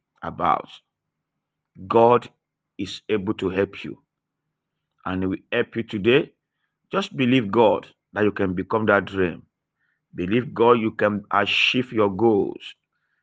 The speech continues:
Believe God you can get to the top to become the topic. I declare to your life today, the God of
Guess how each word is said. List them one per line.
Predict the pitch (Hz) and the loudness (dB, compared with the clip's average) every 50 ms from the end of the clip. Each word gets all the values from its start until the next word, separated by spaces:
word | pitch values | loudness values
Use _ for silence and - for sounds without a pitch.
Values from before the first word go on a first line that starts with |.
| _ _ - | _ _ -10
Believe | 101 98 101 127 143 135 - - 101 | -6 -2 0 0 0 0 -2 -8 -2
God | 110 131 139 139 135 117 - | 2 4 6 6 6 6 4
you | 107 | 0
can | 98 - 113 110 107 95 95 | -4 -4 -4 -4 -4 -6 -2
get | 101 123 127 127 127 | 2 2 2 2 0
to | 127 110 | -2 -2
the | 104 104 101 - - | -2 -2 -4 -4 -2
top | 156 139 - - - _ _ _ _ _ _ _ _ _ | 0 0 0 0 -2 _ _ _ _ _ _ _ _ _
to | - 92 | -14 -6
become | 92 95 95 - 98 104 107 98 | -4 -4 -4 -2 -4 -6 -4 -4
the | 92 90 | -6 -8
topic. | - - 95 92 - - - - _ - - _ _ _ _ _ _ _ _ _ _ _ | -8 -8 -10 -10 -10 -10 -16 -16 _ -20 -20 _ _ _ _ _ _ _ _ _ _ _
I | - 92 | -10 -10
declare | 87 76 101 90 - _ - 117 113 117 113 | -8 -8 -10 -12 -12 _ -4 0 2 2 0
to | - - 101 | 0 -4 0
your | 104 104 101 | 0 0 2
life | 104 110 110 107 | 2 0 0 0
today, | - - 104 92 104 113 104 98 - - _ _ _ _ _ _ _ _ _ _ _ _ _ | -2 -6 -4 0 2 2 2 2 0 -4 _ _ _ _ _ _ _ _ _ _ _ _ _
the | - 92 | -14 -12
God | 90 87 90 113 113 110 110 | -10 -2 2 4 4 4 4
of | 104 - | 2 0